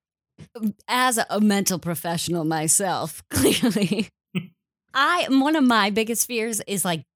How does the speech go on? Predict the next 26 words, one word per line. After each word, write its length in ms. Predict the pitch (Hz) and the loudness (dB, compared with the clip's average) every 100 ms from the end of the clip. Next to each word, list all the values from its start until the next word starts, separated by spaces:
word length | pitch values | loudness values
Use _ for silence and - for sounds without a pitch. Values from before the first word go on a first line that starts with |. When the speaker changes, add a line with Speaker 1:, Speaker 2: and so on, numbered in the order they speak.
| - | -10
Speaker 1:
is 220 | 185 170 | -6 -6
going 340 | - 175 156 151 | -4 -4 -2 -2
insane. 500 | 143 - - - 160 _ _ | -4 -6 -6 -10 -12 _ _
Like, 140 | 214 196 | -10 -4
that's 180 | 196 | -2
one 540 | 185 202 202 208 202 175 | 0 0 0 0 -2 -6
fear 520 | - 208 180 175 156 | -10 -4 -2 0 -2
that 180 | 151 147 | -6 -6
I've 180 | 143 139 | -6 -8
had 420 | 143 139 135 135 - | -8 -6 -8 -10 -14
since 260 | - 160 147 | -12 -10 -10
I 120 | 143 | -12
was 180 | 139 - _ _ _ _ _ _ _ | -12 -16 _ _ _ _ _ _ _
probably 340 | - 151 156 | -8 -6 -6
in 120 | 151 - | -8 -8
middle 220 | 156 - | -12 -16
school. 380 | - - - - _ _ _ _ _ | -20 -20 -20 -20 _ _ _ _ _
And 120 | 180 196 | -10 -10
it 140 | - | -10
seems 260 | - 226 214 | -8 -8 -6
to 100 | 214 | -4
me 140 | 208 | -2
that 380 | 160 180 180 175 | -2 -2 -4 -6
dream 380 | 160 156 165 160 | -6 -4 -4 -4
is, 180 | 147 | -6
like, 420 | 143 139 135 _ | -10 -12 -14 _